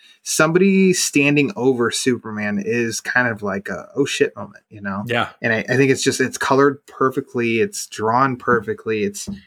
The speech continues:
Speaker 1: it's a really cool image and a really great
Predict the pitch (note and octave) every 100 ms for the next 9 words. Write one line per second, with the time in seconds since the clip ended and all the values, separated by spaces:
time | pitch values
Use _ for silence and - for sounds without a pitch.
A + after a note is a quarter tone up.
0 | - D3 D3+ A2 B2+ A#2+ G#2 - B2 A#2
1 | A2+ A#2+ B2 C3+ - - - _ B2 A#2
2 | A2 A2 C3 E3+ E3 D3 - C#3+ D3 C#3+
3 | C3+ - -